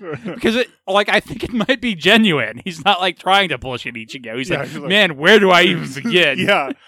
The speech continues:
Speaker 1: was like, "Oh, God, do you have, like, three months to listen to a story?" <laughs>
Speaker 2: It's like, "No, we're in the part of the manga where it moves quickly." He's like, "Well, then you'll have to tr-, uh, hit me up after a few training arcs, and maybe
Speaker 1: <laughs>
Speaker 2: then I'll tell you."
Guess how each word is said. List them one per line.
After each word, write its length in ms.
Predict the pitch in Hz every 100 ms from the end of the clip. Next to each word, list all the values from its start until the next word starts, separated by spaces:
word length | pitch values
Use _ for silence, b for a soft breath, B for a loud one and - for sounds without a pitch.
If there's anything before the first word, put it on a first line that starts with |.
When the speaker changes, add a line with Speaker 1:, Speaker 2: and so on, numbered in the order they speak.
| b b
Speaker 1:
was 120 | 165
like, 200 | 160 151 110 104 B B 160 -
"Oh, 240 | 170 180
God, 400 | 156 160 160 139
do 80 | 139
you 100 | 160
have, 260 | 160 180 165
like, 440 | 170 160 147 - _ _ _ _ b b
three 300 | - 156 160
months 440 | 147 147 - - -
to 120 | 160
listen 320 | 147 - 170
to 140 | 156
a 40 | 139
story?" 480 | - 143 147 170 -
<laughs> 40 | b b b
Speaker 2:
It's 60 | -
like, 160 | 151
"No, 240 | 151 165 143
we're 180 | 131 156
in 120 | 151
the 100 | 139
part 360 | - 165 151
of 60 | 143
the 80 | 135
manga 300 | 139 143 127
where 160 | 127
it 40 | 117
moves 300 | 139 139 -
quickly." 460 | - 90 - - _ -
He's 160 | 139 135
like, 80 | 139
"Well, 240 | 151 165
then 80 | 160
you'll 140 | 165
have 160 | 151 165
to 180 | - -
tr-, 180 | - 202
uh, 200 | 151 139 - _ 294 247 _
hit 200 | - 214
me 120 | 190
up 100 | 190
after 240 | 185 165 175
a 60 |
few 140 | 160 170
training 400 | - 170 143 123
arcs, 420 | 98 113 - -
and 160 | 165 151
maybe 300 | 143 156 180
Speaker 1:
<laughs> 100 | 160
Speaker 2:
then 140 | 165
I'll 140 | 127 -
tell 360 | - 117 95
you." 120 | 107